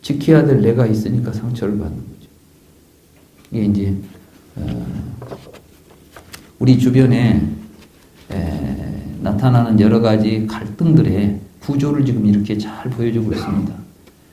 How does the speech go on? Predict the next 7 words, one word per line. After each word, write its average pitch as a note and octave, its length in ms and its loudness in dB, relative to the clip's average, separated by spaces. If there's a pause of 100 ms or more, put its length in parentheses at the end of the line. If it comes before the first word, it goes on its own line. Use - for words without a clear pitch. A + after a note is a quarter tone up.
(440)
그러니까 D3+ 320 2
결국 D#3 480 4
이 E3 120 2
세상의 F#3 420 4
모든 - 500 4
투쟁들은 D#3 840 2 (300)
연기의 D#3 380 6